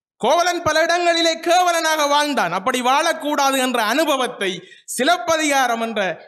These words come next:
இலக்கியம், அந்த காப்பிய இலக்கியம் எங்களுக்கு எடுத்துக்காட்டு கொண்டிருக்கிறது.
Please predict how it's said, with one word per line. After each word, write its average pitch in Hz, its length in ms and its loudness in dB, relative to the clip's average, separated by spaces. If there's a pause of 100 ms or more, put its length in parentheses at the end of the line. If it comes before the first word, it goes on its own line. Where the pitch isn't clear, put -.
இலக்கியம், 240 580 -2
அந்த 208 280 -4
காப்பிய 262 440 -2
இலக்கியம் 185 540 -4 (220)
எங்களுக்கு 269 560 0
எடுத்துக்காட்டு 302 520 0
கொண்டிருக்கிறது. 294 560 -2